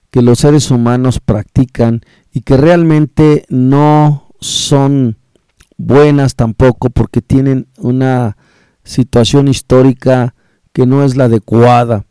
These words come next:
como por ejemplo el asunto del Halloween. El asunto del Halloween viene de tiempos muy remotos,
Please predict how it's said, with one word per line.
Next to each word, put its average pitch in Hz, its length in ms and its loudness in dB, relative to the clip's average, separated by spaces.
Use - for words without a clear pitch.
como 127 240 -2
por 127 200 -2
ejemplo 127 520 -2
el 117 140 0
asunto 127 400 0
del 113 180 0
Halloween. 131 840 -2
El 127 120 -2
asunto 180 360 0
del 180 100 2
Halloween 180 640 2
viene 165 500 0
de 113 480 2
tiempos 143 520 0
muy 139 300 2
remotos, 135 880 -2